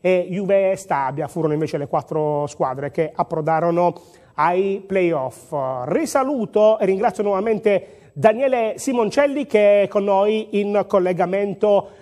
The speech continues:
video. Dicevamo, Daniele, in, eh, precedenza dodici reti con la maglia del Barletta in novantacinque presenze. Qual è il gol a cui sei più legato di tutti?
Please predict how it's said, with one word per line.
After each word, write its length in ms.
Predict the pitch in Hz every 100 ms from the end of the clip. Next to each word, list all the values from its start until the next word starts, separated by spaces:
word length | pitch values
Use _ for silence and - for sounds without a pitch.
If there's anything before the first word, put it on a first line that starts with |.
| -
video. 460 | 156 220 185 170 160
Dicevamo, 400 | 160 214 262 226
Daniele, 420 | 226 262 240 226
in, 160 | 226 226
eh, 320 | 220 208 202
precedenza 680 | 202 208 220 240 247 - 233
dodici 460 | 160 269 254 226 247
reti 480 | 240 208 - 214 220
con 140 | 208
la 60 | 190
maglia 240 | 226 220
del 220 | 208 202
Barletta 340 | 196 202 226 226
in 100 | 190
novantacinque 920 | 202 208 196 202 - 233 - 226 208 - - _
presenze. 1040 | - 220 208 254 277 247 - 269 269 277 - _
Qual 280 | - 226 247
è 460 | 285 302 311 -
il 200 | - 208 170
gol 420 | 226 254 262 262
a 200 | 254 185
cui 380 | - 214 220 214
sei 640 | - 202 202 202 190 190
più 140 | 190
legato 340 | 190 165 151 165
di 100 | 147
tutti? 420 | 131 - 123 _